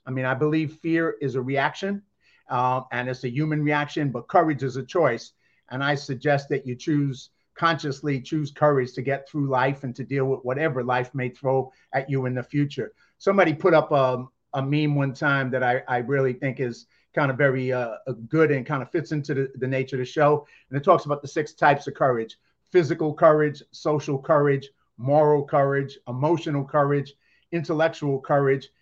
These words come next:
and spiritual courage. And I think, uh, all those types of courages are courages that we can use in life and, and are important to use in those areas of our life. And so my guest today, um,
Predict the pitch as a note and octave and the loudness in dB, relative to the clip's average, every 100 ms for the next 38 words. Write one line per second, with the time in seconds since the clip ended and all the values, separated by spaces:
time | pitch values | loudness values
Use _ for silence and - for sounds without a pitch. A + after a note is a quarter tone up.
0 | _ C3+ C3 - E3 D3+ C3+ D3 B2 C#3 | _ -8 -8 -4 0 0 0 -4 -2 0
1 | A#2+ A2 G2+ - _ _ _ C#3+ C#3 C#3 | 0 -2 -6 -18 _ _ _ -4 -2 -2
2 | C#3+ D#3+ C#3 D#3 C#3 C#3 E3 F3 F#3 F3 | 0 -2 0 2 2 2 4 6 6 2
3 | D3+ F3+ D#3 D#3 C3+ F3+ D#3+ D3 C#3+ B2 | 0 0 0 -2 0 2 2 2 -4 -6
4 | - _ - C3 - D#3+ D3 C#3+ A#2 C3+ | -12 _ -6 -4 2 2 2 -4 -2 -4
5 | D3 D#3+ - E3 C#3+ C3+ G3+ G3+ C#3 C3 | -2 -6 -4 -4 -2 -2 -2 -2 -2 -2
6 | C3 C3+ C3+ - _ _ _ C#3 C#3 C#3 | -2 -2 -2 -8 _ _ _ -6 -6 -6
7 | D3 C#3+ C#3 C3+ - F3+ F3+ D3 D3+ C3+ | -6 -2 -2 -4 0 0 0 -6 -4 -4
8 | C3+ B2+ B2 C3 C#3+ C#3+ C#3+ D#3 F3 D3+ | -4 -4 -6 -2 2 2 2 4 4 2
9 | B2+ A#2+ A#2+ A#2+ A#2+ B2 A2+ G#2+ B2 A#2+ | 0 -2 -2 0 2 0 -2 -4 -10 -6
10 | E3+ C#3+ C3+ - _ C3+ B2+ D#3+ D#3 D#3 | 0 0 0 -8 _ -2 4 4 2 0
11 | C#3 D3 D#3 D3 C#3+ C3+ C3 | 2 4 2 -2 -2 0 -2